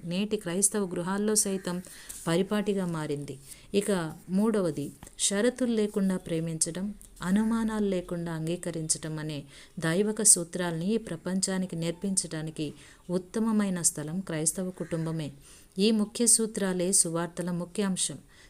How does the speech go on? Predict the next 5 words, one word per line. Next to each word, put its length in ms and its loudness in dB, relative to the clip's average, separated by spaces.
దేశం, 500 6
ప్రపంచం 600 -2
పురోగమించటానికి 1120 0
ఇదే 320 0
రహస్యం. 580 0